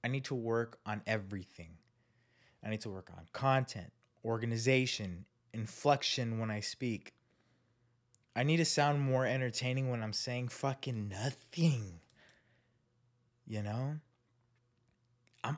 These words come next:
always saying nothing. How do you make it sound good, though? How do you make it sound interesting? You add inflection, right? Wasn't that, like,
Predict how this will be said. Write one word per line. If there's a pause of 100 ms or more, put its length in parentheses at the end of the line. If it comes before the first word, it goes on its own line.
always
saying
nothing. (920)
How
do
you
make
it
sound (380)
good,
though?
How
do
you
make
it
sound
interesting? (1080)
You (100)
add
inflection, (1400)
right? (560)
Wasn't
that,
like,